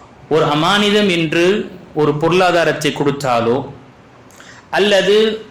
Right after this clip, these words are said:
ஒரு சீக்ரெட்டான ஒரு ரகசியமான விஷயத்தை சொன்னாலும் அல்லது சில விஷயங்களை அவனுக்கு அமானிதம் இது பாதுகாத்து கொள்ளுங்கள் என்று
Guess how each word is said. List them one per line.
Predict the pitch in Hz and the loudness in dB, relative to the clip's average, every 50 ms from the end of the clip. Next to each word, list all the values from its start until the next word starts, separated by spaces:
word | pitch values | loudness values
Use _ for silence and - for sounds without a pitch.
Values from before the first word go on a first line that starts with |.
| - - | -6 -2
ஒரு | 165 170 170 170 175 185 190 185 185 - - - - - - - - - - - - - - | 0 2 4 4 4 2 2 0 -4 -8 -14 -18 -20 -20 -20 -20 -20 -20 -12 -8 -4 -2 0
சீக்ரெட்டான | 202 202 202 214 190 180 165 175 175 156 156 156 170 175 175 160 | 0 0 0 0 0 0 0 0 0 0 0 0 0 2 2 2
ஒரு | 160 170 165 147 | 4 4 4 2
ரகசியமான | 139 147 180 190 - - 196 185 180 175 170 156 | 2 2 0 0 0 0 0 0 0 0 0 0
விஷயத்தை | 147 143 - - 180 165 170 - 143 139 | -2 -2 -2 -2 -2 -2 -2 -2 -2 -2
சொன்னாலும் | 139 - 135 131 139 143 147 139 127 117 117 120 123 143 175 196 - - - - - - - - - - - - - | -2 0 0 0 2 2 2 2 2 2 0 0 0 -2 -4 -6 -10 -16 -20 -20 -20 -20 -20 -20 -20 -20 -20 -10 -4
அல்லது | - 196 214 220 220 | -2 0 0 0 0
சில | 220 214 202 202 196 | 0 0 0 2 2
விஷயங்களை | 190 190 190 - 226 226 220 208 208 196 | 0 0 -2 -2 -2 0 0 2 2 2
அவனுக்கு | 185 180 175 170 160 - 185 165 | 0 0 0 -2 -4 -2 0 0
அமானிதம் | 147 151 156 165 175 170 160 160 156 151 151 | 2 2 2 2 0 0 0 0 2 2 2
இது | 139 139 131 143 143 143 143 - - - | 2 2 2 2 2 2 0 0 -2 -2
பாதுகாத்து | - 143 147 156 151 147 143 135 135 - 147 131 | -2 0 0 2 2 2 0 0 -2 -2 -4 -4
கொள்ளுங்கள் | 143 131 127 131 127 127 135 131 | -2 -2 0 0 0 0 0 0
என்று | 131 127 123 139 156 190 226 247 - | 0 0 0 2 2 0 0 -2 -4